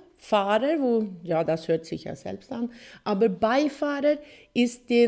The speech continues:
Person, wo eigentlich weiß, wohin das Auto fahren soll und unterstützt den Fahrer mit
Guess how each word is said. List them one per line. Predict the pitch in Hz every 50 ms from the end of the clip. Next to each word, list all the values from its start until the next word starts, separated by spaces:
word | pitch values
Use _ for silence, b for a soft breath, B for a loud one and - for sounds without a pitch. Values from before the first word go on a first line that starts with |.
| 240
Person, | 240 233 240 214 214 208 - - 247 247 262 294 320 370 339 - - - - _ _ _ _ _ _ _ _ _ - -
wo | 233 185 226 240 -
eigentlich | 214 220 240 226 247 240 240 - 233 240 233 - b b b b b b b b b b b b b _ _ _ - -
weiß, | - 135 135 165 156 170 175 220 220 233 254 277 294 277 262 269 - - 185 170
wohin | 220 240 240 - - - - 269 285 269 247 214 170 - 147 - - - _ _ _
das | - 196 202 202 -
Auto | - 208 196 196 196 196 - 196 180 180 208 - - _
fahren | _ - 196 175 165 170 175 175 175 170
soll | 170 - 156 151 - 190 - b b b b b b b b b b
und | - 233 233 240 240 233 - -
unterstützt | 226 226 220 220 233 226 220 - - - - 285 311 - - - - -
den | - 220 208 208 202
Fahrer | - - 220 208 202 208 214 226 240 254 269 294 285 b b b b b b b b b _ _ _ _ _ _ _ _ _ _
mit | 202 208 226 254 269 269 269 - - - -